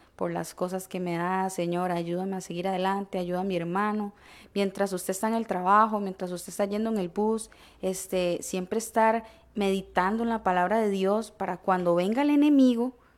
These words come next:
dice la palabra, "Someteos pues a Dios, resistid al diablo". ¿Cómo se resiste al diablo?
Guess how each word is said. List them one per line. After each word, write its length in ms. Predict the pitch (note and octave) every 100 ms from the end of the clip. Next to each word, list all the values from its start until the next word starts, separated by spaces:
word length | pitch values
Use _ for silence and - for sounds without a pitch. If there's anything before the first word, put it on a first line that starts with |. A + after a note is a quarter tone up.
| _ _
dice 180 | F#3+ G3
la 140 | A3+ A3+
palabra, 260 | G#3 F#3+
"Someteos 500 | F3+ E3+ F3 G3 A#3
pues 220 | - C4+
a 80 | C4+
Dios, 220 | A#3+ B3+ B3+
resistid 640 | F#3+ F#3+ F3+ - G#3 A3+
al 180 | G3 F3+
diablo". 340 | G#3+ B3 G3+ F#3
¿Cómo 220 | G3+ B3+
se 120 | C4
resiste 400 | G#3+ G3+ G#3 B3
al 100 | A#3+
diablo? 400 | A#3+ C#4 C4 F3+